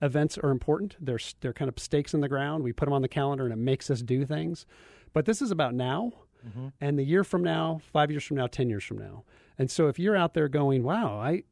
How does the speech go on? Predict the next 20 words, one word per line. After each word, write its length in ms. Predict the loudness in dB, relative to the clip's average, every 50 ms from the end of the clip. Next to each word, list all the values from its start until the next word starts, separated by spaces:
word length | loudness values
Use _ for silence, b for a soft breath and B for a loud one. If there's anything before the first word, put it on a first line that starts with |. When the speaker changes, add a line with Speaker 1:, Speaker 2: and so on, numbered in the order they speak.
| _ _ -6
Speaker 1:
I 120 | -2 0
wanna 180 | 0 0 0 0
be 160 | 0 -2 -2
around 260 | 0 0 -2 -2 -4
smart 300 | -4 -2 -4 -4 -4 -4
people 340 | -4 -6 -4 -2 -2 0 0
in 120 | 0 0
my 100 | 0 -2
city," 340 | -2 -2 -2 -2 0 0 -2
I 60 | -2
go, 140 | -2 -4 -6 -8 -8
"Come, 400 | -6 -4 -2 0 0 0 -2 -2
be 160 | -4 -4 -4
a 60 | -4
part 260 | -4 -2 -2 -2 0 0
of 80 | -2
what 160 | -2 -4 -2
we're 120 | -2 -4 -4
doing." 440 | -2 -2 0 0 0 -2 -2 -4 -8 b b b b b b b b b b b b
Uh, 120 | -10 -10